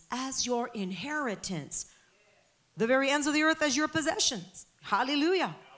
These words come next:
Speaker 1: So, but, so we know, we do, we do know that God is our inheritance. But I do know that not everybody understands that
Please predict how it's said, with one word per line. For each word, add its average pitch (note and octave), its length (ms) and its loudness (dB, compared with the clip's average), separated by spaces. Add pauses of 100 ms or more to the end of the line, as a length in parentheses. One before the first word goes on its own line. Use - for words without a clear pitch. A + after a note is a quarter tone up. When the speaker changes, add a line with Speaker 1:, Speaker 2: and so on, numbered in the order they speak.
(440)
Speaker 1:
So, - 240 0
but, B3 420 -2
so - 140 0
we F4+ 140 2
know, C#4 520 0 (120)
we C#4+ 220 0
do, E4+ 220 -2
we B3+ 200 -4
do D#4+ 240 -2
know A3+ 480 0
that F#3+ 200 -6
God A3 240 0
is G3 120 -4
our F3+ 160 -2
inheritance. E3+ 840 -8 (600)
But G3 140 -2
I G#3 100 -2
do A3 220 -6
know G#3+ 160 -6
that F3 160 -6
not F#3 160 -2
everybody F3+ 540 -8
understands E3 1040 -6 (1400)
that E3 460 -2